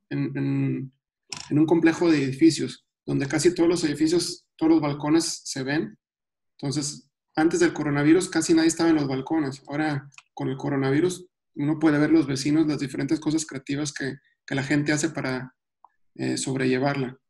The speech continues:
Entonces, vienen casos interesantes como lo que uno veía en Italia, de que a las nueve de la mañana o de las nueve de la noche la gente aplaude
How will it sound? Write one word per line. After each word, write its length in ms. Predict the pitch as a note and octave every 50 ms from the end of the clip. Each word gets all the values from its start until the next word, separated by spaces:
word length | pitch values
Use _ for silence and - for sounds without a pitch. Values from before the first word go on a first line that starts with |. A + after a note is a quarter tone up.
| _ _ _ _ _ _ _ _ _ _
Entonces, 500 | - - C2+ - - D2 - C2 - -
vienen 280 | - - D3 D3 D#3+ D#3+
casos 280 | - E4 - - - -
interesantes 560 | D#3 C#4+ C#3+ C#3 D3 C3+ D3 D3+ - D#3+ -
como 460 | - C#3+ C3+ C3+ C3 B2+ B2+ B2+ - _ _ _ -
lo 140 | D3 C3+
que 80 | C#3 C#3+
uno 160 | D3 D3+ D#3
veía 180 | D3+ D3 C#3+ D3
en 80 | D3+
Italia, 520 | D#3 C#3+ D3 D3 C#3+ D3 D3 D3 D3 C#3+ C#3
de 120 | B2+ B2
que 200 | B2+ - B2+ B2+
a 40 | B2+
las 120 | B2+ B2+
nueve 160 | C3 C3+ C#3 C#3+
de 60 | C#3+
la 80 | C#3+
mañana 680 | C#3 C3+ C3 C3 C3+ C#3 C#3+ C#3+ C#3+ C#3+ C#3 C3+ C3+ - _
o 100 | - C3+
de 60 | C#3
las 80 | C#3 C3+
nueve 180 | D3 D3 D3 D3+
de 60 | D3
la 80 | C#3+
noche 300 | C3+ C#3 C#3+ - - D3+
la 100 | C#3 -
gente 220 | - C#3 C3+ C3+ D3
aplaude 760 | - - C3 B2+ C#3+ D3 D3+ C#3+ C#3 C3+ C3+ C3 C3+ C3+